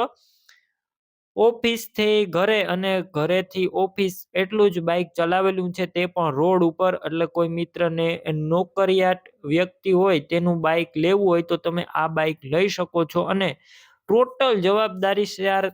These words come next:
સાથે આપવાનું છે અને ખૂબ જ સારી કન્ડિશનમાં બાઇક છે. તમને વીડિયો અંદર કન્ડિશન ક્લિયર કટ બતાવવામાં આવેલું છે અને ડોક્યુમેન્ટ કાગળિયા કમ્પ્લીટ, ટાયર પણ સારા છે. તમે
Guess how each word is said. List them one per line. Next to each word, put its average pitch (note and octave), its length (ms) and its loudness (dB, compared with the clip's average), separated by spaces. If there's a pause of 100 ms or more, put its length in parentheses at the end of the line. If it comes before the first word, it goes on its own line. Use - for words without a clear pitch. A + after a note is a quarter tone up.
(180)
સાથે D#3+ 300 -2 (120)
આપવાનું G3 540 -4
છે F#3+ 160 -4
અને F#3 120 -2 (120)
ખૂબ F#3 320 0
જ E3+ 160 -8
સારી E3+ 340 0 (260)
કન્ડિશનમાં D#3+ 720 -4
બાઇક F3+ 280 -2
છે. D#3+ 160 -4
તમને D#3 340 -4
વીડિયો E3 360 -2
અંદર D#3+ 200 0 (160)
કન્ડિશન D3+ 500 -4
ક્લિયર D3+ 280 0
કટ C#3 220 -2
બતાવવામાં D3 680 -2
આવેલું D3 480 0
છે C#4 160 0 (1700)
અને F3+ 200 2
ડોક્યુમેન્ટ G#3 560 2
કાગળિયા G3+ 480 0
કમ્પ્લીટ, F#3+ 560 -2
ટાયર F3 480 -2
પણ F3 220 -4
સારા F3 380 -2
છે. F3 160 -2
તમે F3 180 -6